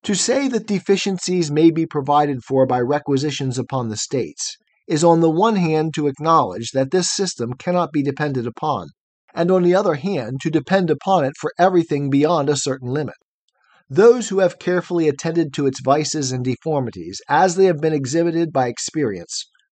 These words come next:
or delineated in the course of these papers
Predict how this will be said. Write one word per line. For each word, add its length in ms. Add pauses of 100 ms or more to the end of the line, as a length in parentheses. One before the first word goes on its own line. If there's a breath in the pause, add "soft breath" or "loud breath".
(120)
or 200
delineated 760
in 100
the 100
course 320
of 100
these 200
papers 560